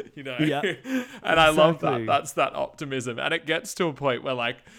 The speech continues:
Speaker 1: the information you get fed every day about everything, particularly in this era, where it's, like, this twenty-four hour news cycle,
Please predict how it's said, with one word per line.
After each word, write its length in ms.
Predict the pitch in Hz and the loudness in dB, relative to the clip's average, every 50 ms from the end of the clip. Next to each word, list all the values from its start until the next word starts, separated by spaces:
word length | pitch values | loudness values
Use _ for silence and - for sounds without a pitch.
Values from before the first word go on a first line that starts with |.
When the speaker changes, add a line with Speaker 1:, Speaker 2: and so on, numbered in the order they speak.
| - - - | -18 -10 -6
Speaker 1:
the 140 | 139 143 147 | -4 -2 -2
information 500 | 151 147 160 160 151 139 131 139 143 135 | -4 -4 -2 0 2 2 0 -2 -6 -8
you 80 | 127 | -6
get 240 | 113 131 123 - - | -4 -4 -4 -6 -6
fed 320 | - - 123 113 113 117 - - | -10 -6 -4 -4 -4 -4 -6 -6
every 380 | - 127 131 131 123 127 135 127 | -4 -2 -2 -2 -2 -4 -4 0
day 160 | 127 120 117 | 2 2 2
about 320 | 120 120 120 117 - - | 2 2 2 0 -2 -4
everything, 440 | 117 123 120 113 127 127 127 123 113 | -6 -6 -6 -6 -6 -8 -8 -10 -14
particularly 640 | - 131 - - 151 160 151 156 - 143 131 127 | -14 -16 -12 -8 -8 -8 -6 -6 -6 -6 -4 -4
in 80 | 123 117 | -6 -6
this 220 | 117 113 - - | -8 -10 -10 -8
era, 480 | 131 - 107 107 110 - - - - - _ _ _ _ _ _ _ _ _ _ | -8 -8 -8 -8 -10 -12 -12 -14 -18 -18 _ _ _ _ _ _ _ _ _ _
where 200 | - - 127 120 | -8 -2 -2 -2
it's, 160 | 120 - - 139 | -2 -2 -2 -4
like, 120 | 117 - | -4 -4
this 140 | - 117 - | -6 -10 -12
twenty-four 500 | - 135 131 123 123 123 - - 120 113 107 | -10 -8 -6 -6 -6 -6 -4 -4 -2 -2 0
hour 260 | 107 107 107 107 110 | 0 -2 -2 -4 -8
news 300 | 113 110 107 110 117 - | -10 -10 -10 -10 -10 -10
cycle, 640 | - 123 104 101 107 - - 117 110 110 110 113 | -10 -10 -10 -10 -12 -14 -14 -14 -14 -14 -16 -20